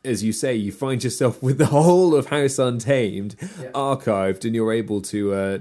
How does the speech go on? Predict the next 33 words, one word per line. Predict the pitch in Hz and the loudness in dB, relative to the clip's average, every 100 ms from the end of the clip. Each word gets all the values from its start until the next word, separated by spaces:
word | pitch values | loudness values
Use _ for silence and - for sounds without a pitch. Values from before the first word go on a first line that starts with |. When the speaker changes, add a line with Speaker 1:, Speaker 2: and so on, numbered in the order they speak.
| - | -8
Speaker 1:
to | 107 98 _ _ - _ | -10 -10 _ _ -20 _
win | - 135 127 | -8 -2 -2
in | 104 98 | 0 -4
a | |
turn. | 95 123 104 87 - _ | -4 -4 -4 -6 -14 _
Speaker 2:
Yeah, | 165 - - | -6 -4 -4
it's, | 143 - - - | -6 -6 -10 -12
it, | 165 151 - _ 139 | -8 -8 -8 _ -12
because | 139 - 196 190 170 - _ _ _ _ _ - | -12 -4 0 0 -2 -8 _ _ _ _ _ -4
they're | 143 | -2
not | 139 147 | 0 0
elusive, | 123 127 135 127 139 127 123 - | 0 0 0 0 0 0 -2 -6
they're | 120 131 | -2 -2
only | 135 127 | -2 -2
power | 131 120 | -2 -2
three, | - 127 127 123 | -4 -4 -2 -2
they | 110 | -4
have | 110 139 123 123 _ - - 123 - - - 139 120 | -4 -6 -8 -10 _ -20 -20 -20 -20 -20 -20 -18 -8
what | 135 151 - | 0 0 0
was | 143 135 | -2 -2
considered | - 123 139 123 113 | -4 -6 -2 -2 -2
in, | 113 113 110 107 - | -4 -6 -8 -10 -12
in | 110 107 | -10 -8
the | 104 | -8
meta | 110 120 113 110 107 - _ _ _ _ | -6 -4 -4 -4 -6 -12 _ _ _ _
for, | _ 113 107 104 | _ -8 -6 -8
for | - 107 101 98 | -10 -8 -8 -6
Kota | - 135 127 104 101 - _ _ _ _ - | -4 -4 -4 -6 -6 -12 _ _ _ _ -10
to | 117 | -6
be | 120 117 110 104 _ _ _ | -2 -2 -2 -6 _ _ _
not | 113 120 117 - _ _ _ _ | -6 -4 -4 -6 _ _ _ _
the | 110 107 | -14 -8
most | 107 107 101 - | -6 -6 -6 -12